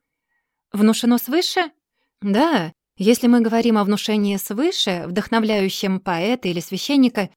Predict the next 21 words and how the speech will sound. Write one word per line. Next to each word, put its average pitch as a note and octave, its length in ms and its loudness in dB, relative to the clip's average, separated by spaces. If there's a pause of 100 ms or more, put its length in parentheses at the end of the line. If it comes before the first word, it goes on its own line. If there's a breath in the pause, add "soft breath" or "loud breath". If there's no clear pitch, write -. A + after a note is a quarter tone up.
(320)
то A#3 80 4
неужели A3+ 400 4
мы G#3+ 140 4
не G3+ 100 2
усмотрим G#3+ 480 0
его F#3+ 240 -2
в F#3 60 -14
сердце, C4 480 -4 (160 soft breath)
которое G3+ 480 -4
любовь G#3+ 480 0
и F#3 160 0
самоотвержение G3+ 1080 0 (300)
побуждают G3+ 560 0
в - 60 -16
самой B3 320 4
низкой A3 420 2
доле F#3 300 -2
выбирать F#3 560 -2
самую C4 520 2
низкую A#3+ 460 2
работу? F3+ 640 -4